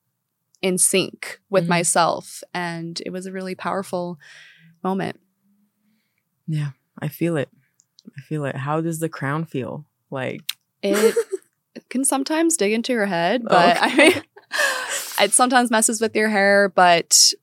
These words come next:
Speaker 1: it's, it's more of a symbol. And a lot of my appearances, like, I prefer sometimes,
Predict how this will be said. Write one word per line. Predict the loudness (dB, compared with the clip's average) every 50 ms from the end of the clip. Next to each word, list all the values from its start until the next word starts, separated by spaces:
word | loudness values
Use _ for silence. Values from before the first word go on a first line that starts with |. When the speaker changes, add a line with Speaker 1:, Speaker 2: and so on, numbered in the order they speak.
| _ _ _ _ _ -2
Speaker 1:
it's, | -2 0 2 4 4 4 4 2
it's | 0 -4 -2 2
more | 4 4 4 4
of | 4 2
a | 2 2
symbol. | 2 2 2 0 0 -2 -2 -2 -2 -2
And | -2 -2 -2 -2 -4 -4 -6 -6 -6 -6 -6 -2
a | 0 4
lot | 4 6 4
of | 4 2 0
my | 0 0 0 2 0 0 -2 -2 -4 -6
appearances, | -6 -6 -6 -4 -4 -4 -4 -4 -2 -2 -2 -2 -4
like, | -6 -6 -4 -4
I | -4 -4 -4 -4 -6 -10 -8
prefer | -10 -10 -6 -4 -2 -2 -2 -2 -4 -6 -8 -14 _ _
sometimes, | -10 -8 -6 -6 -6 -6 -6 -8 -8 -8 -8 -8 -10 -12